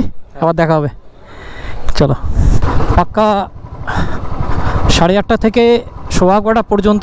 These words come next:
আমরা জার্নি করলাম ফেরিঘাট, মানে নৌকা করে। এই just ঘাটে থেকে বেরোলাম, যোগমায়া ঘাট থেকে, শ্রী শ্রী যোগমায়া আশ্রম। স্থাপিত উনিশশো একষট্টি। আমরা ধুবড়িতে এন্ট্রি নিলাম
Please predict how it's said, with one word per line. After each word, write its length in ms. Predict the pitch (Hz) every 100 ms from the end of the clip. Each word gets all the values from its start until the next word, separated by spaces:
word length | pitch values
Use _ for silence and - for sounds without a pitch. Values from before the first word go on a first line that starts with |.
| 202
আমরা 140 | 185 170
জার্নি 200 | 165 202
করলাম 240 | 185 185 214 - - - - - - - - - - -
ফেরিঘাট, 380 | 165 170 175 202 -
মানে 140 | 160 156
নৌকা 220 | 170 185 185
করে। 140 | 185 220 - - - - - - - - - - - -
এই 60 | 180
just 180 | 170 202 -
ঘাটে 160 | 156 180
থেকে 120 | 196 185
বেরোলাম, 300 | 160 175 196 175
যোগমায়া 340 | 160 165 175 156
ঘাট 120 | 156 -
থেকে, 160 | 180 226 - - - - - - - - -
শ্রী 160 | - 175 -
শ্রী 140 | 190 165
যোগমায়া 440 | 165 185 185 180 175
আশ্রম। 340 | - - - 131 107 - - - - - - 339 - - - - - - - - - - - - -
স্থাপিত 360 | - 170 202 202
উনিশশো 400 | 196 185 185 202
একষট্টি। 440 | 180 196 170 160 127 - - -
আমরা 140 | 160 165
ধুবড়িতে 320 | 156 170 202 196
এন্ট্রি 240 | 185 214
নিলাম 280 | 208 202 220